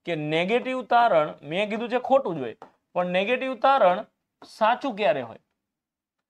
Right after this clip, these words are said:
તો કે એના અંદર દરેકે દરેકમાં વિધાન હોય કે તારણ હોય, એમાં ડબલ ડબલ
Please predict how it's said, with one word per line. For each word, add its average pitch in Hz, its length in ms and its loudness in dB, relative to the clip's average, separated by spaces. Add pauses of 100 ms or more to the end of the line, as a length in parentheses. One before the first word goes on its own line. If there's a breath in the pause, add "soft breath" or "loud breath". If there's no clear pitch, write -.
(160)
તો 233 100 0
કે 247 100 -6
એના 269 440 -2
અંદર 262 500 -4
દરેકે 247 400 -4
દરેકમાં 220 600 -2
વિધાન 180 340 2
હોય 214 260 -4
કે 220 180 -6
તારણ 214 400 0
હોય, 170 180 -6
એમાં 202 260 -6
ડબલ 202 280 4
ડબલ 214 280 -2